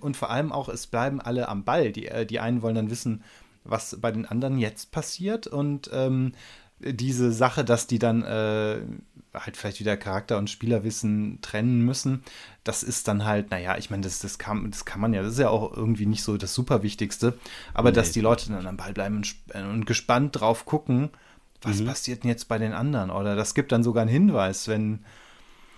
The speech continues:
Speaker 1: weiß nicht, einen Hinweis, den, den, den die anderen wissen dann vielleicht, was jetzt durch die Tür kommt,
Speaker 2: Ja, ja,
Speaker 1: ähm,
Speaker 2: genau.
Speaker 1: und haben dann aber am besten den Hinweis so, dass die nicht denken, „Ach, es ist nur Fluffy, der Hund“, sondern
Speaker 2: Ja.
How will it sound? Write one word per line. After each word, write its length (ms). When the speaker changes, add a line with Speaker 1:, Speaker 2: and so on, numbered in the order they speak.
Speaker 1:
weiß 200
nicht, 200
einen 100
Hinweis, 340
den, 300
den, 240
den 360
die 120
anderen 200
wissen 200
dann 100
vielleicht, 280
was 180
jetzt 160
durch 120
die 140
Tür 240
kommt, 480
Speaker 2:
Ja, 100
ja, 180
Speaker 1:
ähm, 200
Speaker 2:
genau. 320
Speaker 1:
und 300
haben 160
dann 400
aber 200
am 100
besten 360
den 160
Hinweis 320
so, 120
dass 160
die 100
nicht 180
denken, 280
„Ach, 120
es 180
ist 160
nur 200
Fluffy, 420
der 160
Hund“, 240
sondern 320
Speaker 2:
Ja. 200